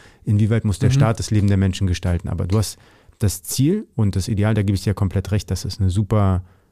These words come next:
Speaker 1: lebenswertere Stadt ist, wenn du die Möglichkeit hast, alles gut zu erreichen. Das
Speaker 2: Ja.
Speaker 1: Problem einer Regierung in Berlin ist ja nicht, dass sie das nicht wollen. Das würde ich mal für jede Regierung auch behaupten.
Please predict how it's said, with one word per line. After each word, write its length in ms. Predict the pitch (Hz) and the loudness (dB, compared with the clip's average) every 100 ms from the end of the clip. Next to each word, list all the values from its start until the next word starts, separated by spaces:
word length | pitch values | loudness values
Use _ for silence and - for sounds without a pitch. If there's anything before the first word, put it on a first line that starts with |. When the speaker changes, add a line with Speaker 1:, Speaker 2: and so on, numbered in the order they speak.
| _ - | _ -6
Speaker 1:
lebenswertere 640 | 101 101 104 101 92 92 | 0 0 0 -2 -2 -2
Stadt 320 | 90 - 110 110 | -2 -2 -4 -4
ist, 160 | - | -4
wenn 100 | 101 | 0
du 80 | 95 | 2
die 80 | 92 | 2
Möglichkeit 480 | 98 95 - 98 - | 2 0 -4 -6 -4
hast, 140 | 98 | -4
alles 200 | 95 87 | -2 -4
gut 200 | - 95 | -4 -4
zu 80 | 101 | -2
erreichen. 420 | 87 90 - - _ _ _ - | -2 -2 -6 -10 _ _ _ -6
Das 100 | 120 | -2
Speaker 2:
Ja. 40 | |
Speaker 1:
Problem 360 | 120 101 131 127 | 0 0 0 0
einer 420 | 113 104 101 82 98 | 0 2 0 0 -2
Regierung 540 | 90 113 139 113 139 | -2 0 2 2 0
in 100 | 120 | 0
Berlin 360 | 98 95 113 123 | 0 2 2 0
ist 160 | 123 | -4
ja 100 | - | -2
nicht, 340 | 101 101 - - _ _ _ | 0 0 -2 -14 _ _ _
dass 120 | - 90 | -8 -4
sie 60 | |
das 160 | 101 87 | -4 -2
nicht 200 | 98 - | -4 0
wollen. 280 | 98 90 80 | 2 2 -2
Das 100 | - | -4
würde 140 | 107 90 | -2 0
ich 80 | |
mal 180 | 101 92 - | 0 0 0
für 100 | 98 | 0
jede 240 | 92 101 | 2 2
Regierung 380 | 90 85 95 90 | 2 2 2 2
auch 300 | 90 85 - - _ _ _ _ _ - - | 0 -2 -6 -20 _ _ _ _ _ -20 -8
behaupten. 540 | - 92 110 - - | -2 0 0 -2 -8